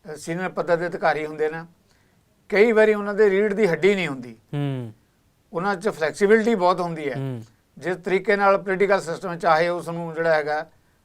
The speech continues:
Speaker 1: ਉਹਦੀ ਕ-, ਮ-, ਮਰੋੜ ਸਕਦਾ ਹੈ, ਬਾਂਹ
Speaker 2: ਹੂੰ,
Speaker 1: ਮਰੋੜ ਸਕਦਾ ਹੈ।
Speaker 2: ਹੂੰ, ਹੂੰ, ਬਿਲਕੁਲ।
Speaker 1: ਸੋ ਇਦਾਂ ਦੀ ਸਥਿਤੀ 'ਚ ਲੱਗਦਾ ਇਹ ਹੈ ਕਿ
Speaker 2: ਜੀ।
Speaker 1: ਕਿਧਰੇ ਨਾ ਕਿਧਰੇ ਇਹ ਸਵਾਲ ਜ਼ਰੂਰ ਉੱਠ ਰਿਹਾ ਹੈ
Speaker 2: ਹੂੰ।
Speaker 1: ਕਿ ਕੀ ਪ੍ਰਸ਼ਾਸਨ ਦੇ ਉੱਤੇ ਕੋਈ ਦਬਾਅ ਹੈ?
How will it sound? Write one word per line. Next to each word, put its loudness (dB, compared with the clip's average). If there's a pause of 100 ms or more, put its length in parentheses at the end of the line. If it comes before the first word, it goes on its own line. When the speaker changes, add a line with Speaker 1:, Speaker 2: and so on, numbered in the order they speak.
(640)
Speaker 1:
ਉਹਦੀ -6
ਕ-, -4
ਮ-, -12
ਮਰੋੜ -4
ਸਕਦਾ -2
ਹੈ, -2
ਬਾਂਹ 2
Speaker 2:
ਹੂੰ, -2
Speaker 1:
ਮਰੋੜ -6
ਸਕਦਾ -4
ਹੈ। -2
Speaker 2:
ਹੂੰ, -6
ਹੂੰ, -10
ਬਿਲਕੁਲ। -10
Speaker 1:
ਸੋ 4
ਇਦਾਂ 6
ਦੀ 0
ਸਥਿਤੀ -2
'ਚ -4
ਲੱਗਦਾ 4
ਇਹ 6
ਹੈ 0 (300)
ਕਿ 0
Speaker 2:
ਜੀ। -2
Speaker 1:
ਕਿਧਰੇ 2
ਨਾ -2
ਕਿਧਰੇ 0
ਇਹ 0
ਸਵਾਲ 6
ਜ਼ਰੂਰ 2
ਉੱਠ -4
ਰਿਹਾ 2
ਹੈ -6
Speaker 2:
ਹੂੰ। -4
Speaker 1:
ਕਿ 0
ਕੀ -6
ਪ੍ਰਸ਼ਾਸਨ -4
ਦੇ 0
ਉੱਤੇ -4
ਕੋਈ -4
ਦਬਾਅ 6
ਹੈ? -2